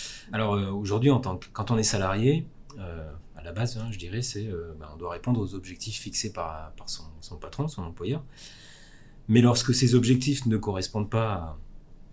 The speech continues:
je, je dirais, à ses propres valeurs personnelles, ses convictions, notamment celles liées à la transition écologique,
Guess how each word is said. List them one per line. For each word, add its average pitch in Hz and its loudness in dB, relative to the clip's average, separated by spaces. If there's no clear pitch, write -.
je, - -18
je - -14
dirais, 92 -10
à 92 -4
ses - 0
propres - -2
valeurs 95 -4
personnelles, 139 2
ses - -14
convictions, 98 0
notamment 95 -2
celles 92 -2
liées 92 -6
à 85 -6
la 80 -8
transition 85 -14
écologique, 123 -4